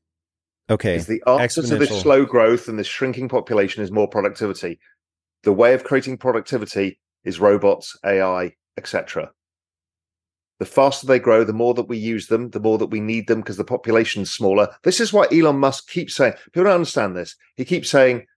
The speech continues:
Speaker 2: shrinking population is bad. It's not bad for economic growth going down. It's bad because it incentivizes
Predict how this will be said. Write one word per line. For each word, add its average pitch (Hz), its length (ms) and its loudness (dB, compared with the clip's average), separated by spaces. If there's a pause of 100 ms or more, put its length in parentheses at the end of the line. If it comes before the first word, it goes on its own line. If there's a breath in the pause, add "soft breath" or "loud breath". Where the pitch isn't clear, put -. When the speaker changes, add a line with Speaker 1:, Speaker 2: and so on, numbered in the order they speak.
(200)
Speaker 2:
shrinking 147 360 -2
population 120 480 0
is 101 100 -10
bad. 90 340 -4 (1080)
It's - 100 -12
not 170 280 2
bad 143 320 4
for 127 280 -2
economic 127 420 -4
growth 117 440 2 (300)
going 90 280 0
down. 82 420 -6 (720)
It's - 160 -16
bad 135 360 2
because 120 260 -2
it 82 80 -2
incentivizes 107 640 -2